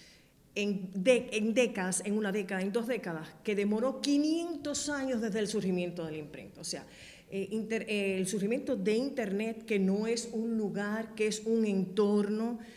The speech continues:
lo que hizo fue acelerar, catalizar y catapultar los, eh, mm, eh, momentos del periodismo, la profesión periodística y la práctica periodística.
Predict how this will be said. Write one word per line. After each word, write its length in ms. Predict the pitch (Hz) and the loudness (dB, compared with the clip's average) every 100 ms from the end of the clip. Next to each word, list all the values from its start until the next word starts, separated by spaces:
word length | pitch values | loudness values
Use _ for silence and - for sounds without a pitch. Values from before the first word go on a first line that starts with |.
| - | -12
lo 240 | - 202 196 | -4 -4 -2
que 120 | 190 | -2
hizo 320 | 240 277 262 | 0 -2 -4
fue 320 | - 202 180 - | -4 -2 -2 -2
acelerar, 1160 | 180 180 - 185 180 180 185 208 233 254 - | -2 0 0 2 2 2 0 0 -2 -4 -8
catalizar 920 | - 196 196 175 165 165 - 214 226 | -6 -4 -2 -4 -2 -2 -2 -4 -4
y 40 | 220 | -6
catapultar 1040 | 196 196 185 202 185 185 269 285 302 294 | -6 -6 -4 0 2 2 2 2 0 -6
los, 680 | 202 202 226 269 285 - - - - - - - | -4 -2 0 0 -2 -4 -6 -14 -20 -20 -20 -12
eh, 500 | 196 196 185 185 185 185 | -6 -2 -2 -4 -8 -6
mm, 260 | 208 208 202 208 | -2 0 -2 -2
eh, 280 | 202 190 | 0 0
momentos 1500 | 190 196 196 196 208 220 240 254 254 214 185 - 190 190 180 165 | 0 0 2 4 6 6 8 6 6 4 2 0 -2 -2 -6 -2
del 420 | 202 208 220 214 | 0 0 -2 -2
periodismo, 580 | 214 233 233 226 208 220 | 2 4 4 2 0 0
la 100 | 196 | -2
profesión 460 | 175 175 165 196 196 | -4 -6 -4 -4 -2
periodística 600 | 220 220 226 220 233 226 | 0 0 0 -4 -6 -4
y 40 | |
la 180 | 170 165 | -4 -4
práctica 460 | 151 139 147 139 | -8 -8 -12 -14
periodística. 680 | 135 110 95 92 - - - | -12 -12 -14 -16 -18 -20 -18